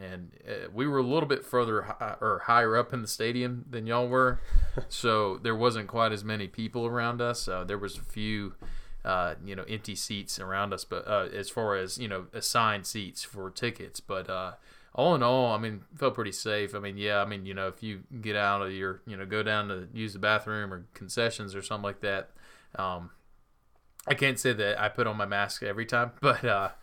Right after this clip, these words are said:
Speaker 1: we, we, we, we, everybody tried to be careful and, and courteous to each other. So I thought it was a really good experience, and, and kudos to U G A. I know there was, like, some picture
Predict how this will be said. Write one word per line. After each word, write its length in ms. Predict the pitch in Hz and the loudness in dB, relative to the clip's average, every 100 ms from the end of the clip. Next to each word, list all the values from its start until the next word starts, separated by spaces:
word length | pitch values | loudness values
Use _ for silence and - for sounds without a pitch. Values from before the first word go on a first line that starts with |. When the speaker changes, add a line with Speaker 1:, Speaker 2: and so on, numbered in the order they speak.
| - - - | -20 -20 -14
Speaker 1:
we, 240 | - 123 113 | -4 -2 -2
we, 220 | 113 127 | -2 -4
we, 300 | 143 156 151 | -4 -6 -6
we, 200 | 151 156 160 | -4 0 4
everybody 240 | 165 139 | 6 6
tried 200 | 131 117 | 6 4
to 40 | |
be 140 | 98 98 | 4 -4
careful 360 | 98 95 95 | -4 -4 -6
and, 140 | 92 104 | -10 -10
and 160 | 98 | -12
courteous 420 | 90 101 92 92 - | -4 -4 -4 -8 -8
to 60 | |
each 200 | 104 87 | -10 -6
other. 180 | 98 90 | -6 -6
So 180 | - 98 | -6 0
I 120 | 101 | 0
thought 180 | 110 110 | 2 0
it 60 | 92 | 0
was 120 | 92 | -6
a 60 | |
really 240 | 92 95 92 | -6 -6 -6
good 140 | 92 | -6
experience, 480 | 90 - 95 92 87 | -8 -10 -10 -10 -10
and, 160 | 98 92 - - - 127 | -10 -10 -10 -10 -12 -8
and 200 | 110 - | -6 2
kudos 380 | 160 196 151 | 8 10 8
to 60 | 123 | 4
U 180 | 117 117 | 0 0
G 180 | 107 107 | 0 2
A. 240 | 120 113 | 4 4
I 40 | |
know 160 | 113 117 | 2 0
there 160 | 113 107 | 0 -2
was, 200 | 101 101 | -4 -2
like, 220 | 107 98 - _ - | -2 -2 -12 _ -14
some 280 | - 127 117 | -4 -4 -2
picture 640 | 127 120 - 123 117 110 | -2 -2 0 2 2 0